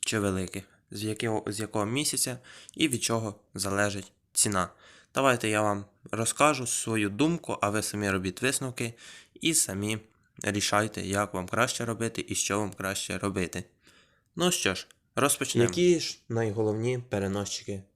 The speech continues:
цих всяких різних вірусів? Ну, найбільше кролики заражаються це від мух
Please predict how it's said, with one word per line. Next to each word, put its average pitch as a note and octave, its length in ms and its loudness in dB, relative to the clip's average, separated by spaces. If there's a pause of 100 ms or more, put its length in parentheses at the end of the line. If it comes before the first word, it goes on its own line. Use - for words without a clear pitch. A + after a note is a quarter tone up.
(420)
цих G#2+ 520 -2
всяких - 540 -4
різних G2+ 460 -4
вірусів? F#2+ 520 -4 (460)
Ну, D#3+ 340 0 (180)
найбільше A#2+ 540 -2
кролики A2 500 0
заражаються G2 760 -2
це F#2+ 360 -2 (380)
від G#2 320 -2 (100)
мух D3+ 360 2